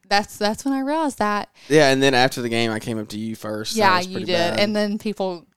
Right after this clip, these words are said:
Speaker 1: kinda started, I think, getting the
Speaker 2: Yeah.
Speaker 1: hint, and y'all ended things, and we started
Speaker 2: Yep.
Speaker 1: dating. Anyway, so we dated all through, um,
Speaker 2: My
Speaker 1: my
Speaker 2: senior year.
Speaker 1: college.
Speaker 2: My
Speaker 1: Yeah,
Speaker 2: year
Speaker 1: I mean,
Speaker 2: college, yeah.
Speaker 1: you, you were senior. I was in college.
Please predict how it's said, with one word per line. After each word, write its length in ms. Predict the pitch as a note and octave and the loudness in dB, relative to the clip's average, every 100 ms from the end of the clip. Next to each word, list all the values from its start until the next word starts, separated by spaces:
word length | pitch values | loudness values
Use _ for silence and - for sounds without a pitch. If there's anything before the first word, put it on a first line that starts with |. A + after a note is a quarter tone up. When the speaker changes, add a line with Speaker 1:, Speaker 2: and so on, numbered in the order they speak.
| _ | _
Speaker 1:
kinda 240 | F#3+ F3 F3 | -6 -6 -6
started, 360 | F3 E3+ - | -8 -8 -6
I 80 | F3 | -8
think, 240 | E3+ D#3+ | -8 -10
getting 200 | - - - | -10 -10 -6
the 60 | |
Speaker 2:
Yeah. 240 | G#2 E3 E3+ | -4 -4 -4
Speaker 1:
hint, 120 | F3 | -8
and 320 | F3 - - _ | -10 -12 -16 _
y'all 400 | - F#3 E3+ E3+ F3 | -6 -4 -4 -6 -10
ended 340 | G3 F#3 F#3 - | -12 -12 -14 -12
things, 380 | E3+ F3+ F3+ | -12 -10 -14
and 340 | F3+ - F3+ F3 | -14 -14 -14 -16
we 100 | F#3 | -14
started 220 | F#3+ - C#3+ | -10 -4 0
Speaker 2:
Yep. 100 | C3+ | 0
Speaker 1:
dating. 180 | F#2 - - - | -2 -10 -12 -2
Anyway, 280 | D4+ D4 C4+ | 2 4 4
so 220 | - A3+ | 4 2
we 240 | G#3 A#3 | 2 -2
dated 360 | A#3+ A3 A3+ A#3 | 2 2 2 2
all 240 | - G3 G3+ | 4 4 2
through, 500 | G3+ G3 G3+ G#3 G#3+ - - - | -6 -4 -4 -6 -8 -16 -16 -2
um, 440 | F#3+ F#3 F3 F3 _ _ | 0 2 -2 -10 _ _
Speaker 2:
My 180 | G3 F#3 | 0 2
Speaker 1:
my 20 | |
Speaker 2:
senior 340 | F#3+ C3 A2+ A2 | 2 0 -4 -4
year. 180 | G#2+ G#2+ | -6 0
Speaker 1:
college. 580 | G#3+ D4 F#3+ - - G#3 | 0 2 -2 -6 -12 -2
Speaker 2:
My 60 | |
Speaker 1:
Yeah, 100 | A3+ | 0
Speaker 2:
year 80 | - | 2
Speaker 1:
I 20 | G#3 | 2
mean, 120 | D3 | 0
Speaker 2:
college, 240 | G#2 G#2 | -2 -4
yeah. 120 | G#2 G#2 | -6 -8
Speaker 1:
you, 420 | - F#3 G3+ A3+ F#3 | -10 -6 -4 -4 -6
you 180 | F#3+ G#3+ | -6 -4
were 100 | A#3 | -4
senior. 360 | A#3 A3+ A3+ - | -4 -4 -4 0
I 100 | G3 | 0
was 80 | |
in 80 | A3 | 0
college. 420 | G#3+ F#3+ G#3 A3 | 0 0 0 -4